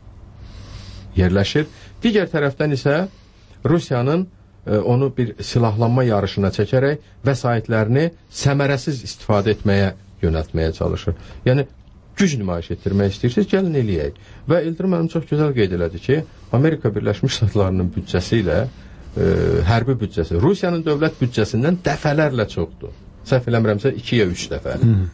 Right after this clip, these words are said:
Speaker 1: Və bu artıq kifayət edir ki, Rusiya bu rəqabətdə uduzsun. Və digər bir məsələ,
Speaker 2: Hı.
Speaker 1: digər bir məsələ.
Speaker 2: Hı.
Speaker 1: E,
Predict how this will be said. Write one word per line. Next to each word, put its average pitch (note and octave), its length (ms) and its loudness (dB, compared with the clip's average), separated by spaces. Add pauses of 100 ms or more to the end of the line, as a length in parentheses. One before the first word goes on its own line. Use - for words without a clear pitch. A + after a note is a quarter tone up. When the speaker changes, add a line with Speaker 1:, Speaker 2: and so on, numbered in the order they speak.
(240)
Speaker 1:
Və D3+ 160 0
bu C4 160 2
artıq F#3+ 400 0
kifayət C#3 480 0
edir F#2 240 -2
ki, A#2 320 2 (360)
Rusiya D3 360 2
bu C#3 80 -2
rəqabətdə A#2 640 0
uduzsun. A2+ 540 -2 (760)
Və G2+ 240 2
digər D3 320 0
bir F2+ 160 -2
məsələ, D2+ 460 -6 (240)
Speaker 2:
Hı. G#2+ 180 6
Speaker 1:
digər G2 340 0
bir D2 140 -8
məsələ. D2 400 -2
Speaker 2:
Hı. - 720 -6
Speaker 1:
E, F#2 40 4